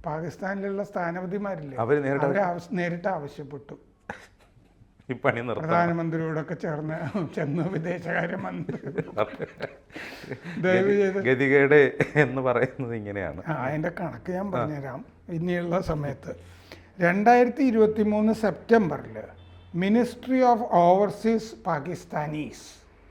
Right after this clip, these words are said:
Speaker 2: ഉം.
Speaker 1: ഏ, പ്രവാസി പാകി-, പ-, പാകിസ്ഥാനികളുടെ
Speaker 2: ആ.
Speaker 1: വകുപ്പ്,
Speaker 2: മന്ത്ര-,
Speaker 1: മന്ത്രാലയം,
Speaker 2: മന്ത്രാലയം.
Speaker 1: അവര് സെനറ്റില്,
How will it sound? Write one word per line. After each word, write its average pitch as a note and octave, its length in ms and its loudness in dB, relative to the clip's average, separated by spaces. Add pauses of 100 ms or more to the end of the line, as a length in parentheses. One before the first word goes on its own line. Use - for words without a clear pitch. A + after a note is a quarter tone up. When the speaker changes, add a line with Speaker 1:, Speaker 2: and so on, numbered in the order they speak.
Speaker 2:
ഉം. G#2 160 -8 (520)
Speaker 1:
ഏ, G3+ 80 -2 (120)
പ്രവാസി G#3+ 480 6
പാകി-, G3 600 -2
പ-, F#3 400 -6
പാകിസ്ഥാനികളുടെ F#3 1120 2 (280)
Speaker 2:
ആ. C#3+ 280 0
Speaker 1:
വകുപ്പ്, G#3 420 6
Speaker 2:
മന്ത്ര-, C#3 300 -2
Speaker 1:
മന്ത്രാലയം, F#3+ 380 10
Speaker 2:
മന്ത്രാലയം. A2 420 4 (520)
Speaker 1:
അവര് A3+ 400 10
സെനറ്റില്, F#3+ 840 2